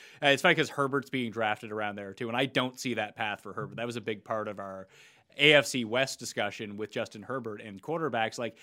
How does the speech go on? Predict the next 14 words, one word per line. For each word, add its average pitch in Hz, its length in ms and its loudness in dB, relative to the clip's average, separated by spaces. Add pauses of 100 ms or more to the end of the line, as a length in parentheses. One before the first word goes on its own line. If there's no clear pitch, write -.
(140)
he's 165 120 -4
being 202 180 0
drafted 160 340 4
as 139 100 -2
quarterback 143 500 0
number 127 220 -2
six. - 500 -4 (300)
That - 260 4
feels 214 300 2
like 185 140 2
what 185 120 2
his 131 100 2
upside 196 380 0
is. 233 320 -10